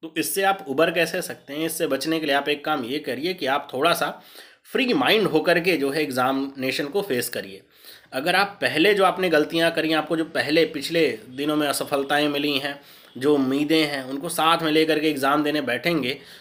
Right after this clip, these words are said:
तो वो बहुत ज़्यादा प्रेशर आपके दिमाग पे क्रिएट करता है। और इस बात से बचिए कि आपका एक सेक्शन अगर मान लीजिए गलत हो रहा है तो वो जो थॉट प्रोसेस है या फिर वो जो दिमाग में नेगेटिविटी उस सेक्शन को लेकर के बनी है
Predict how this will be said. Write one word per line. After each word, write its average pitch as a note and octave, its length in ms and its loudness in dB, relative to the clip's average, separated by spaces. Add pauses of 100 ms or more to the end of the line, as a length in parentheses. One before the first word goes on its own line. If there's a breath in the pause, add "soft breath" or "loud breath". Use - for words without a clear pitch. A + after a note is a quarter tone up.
(140 loud breath)
तो C3 80 -6
वो D#3 180 2
बहुत C#3 300 0
ज़्यादा C#3 220 2
प्रेशर B2 360 -2
आपके C3 200 -2
दिमाग A2 320 -6
पे E3 80 -4
क्रिएट E3 300 2
करता G#2 280 -8
है। - 160 -18
और D3+ 200 -4
इस D#3 120 4
बात C#3+ 280 2
से E3 80 0
बचिए D3 460 0 (540 loud breath)
कि E3 60 -2
आपका D3 340 4 (120)
एक G#3+ 200 4
सेक्शन G3 320 2
अगर F#3 180 4
मान F3 160 4
लीजिए F3 220 2
गलत D#3 360 2
हो D#3 120 6
रहा F3 260 6
है F#3+ 220 4
तो G#3 140 0
वो D#3 280 4
जो F#3+ 440 2
थॉट F3 300 0
प्रोसेस F3 400 2
है E3+ 80 2
या E3+ 120 6
फिर E3+ 140 -2
वो E3 140 2
जो E3 220 2
दिमाग D3+ 340 2
में D#3 100 0
नेगेटिविटी C#3 500 -2
उस F#3+ 280 0
सेक्शन F3 320 0
को D#3+ 80 2
लेकर D#3+ 240 2
के D#3+ 100 -4
बनी F3 260 -2
है E3 180 -8